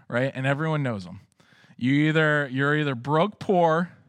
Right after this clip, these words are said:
you're a Christian, and money's bad, and you can't have money, and you gotta give it all away, and all that stuff, right?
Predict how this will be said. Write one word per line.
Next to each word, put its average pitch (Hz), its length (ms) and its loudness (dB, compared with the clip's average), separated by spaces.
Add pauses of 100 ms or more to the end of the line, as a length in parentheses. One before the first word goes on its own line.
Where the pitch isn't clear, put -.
(180)
you're 143 160 0
a 160 60 -4
Christian, 175 500 0
and 123 300 -4
money's 180 360 2
bad, 123 380 -2
and 113 140 -4
you 123 80 -6
can't 180 280 -2
have 175 240 0
money, 131 380 -4
and 120 100 -6
you 127 60 -8
gotta 226 260 -2
give 339 160 -8
it 339 140 -4
all 294 280 2
away, 131 440 0
and 123 220 -6 (340)
all 220 200 4
that 208 200 2
stuff, - 460 -6
right? 147 320 2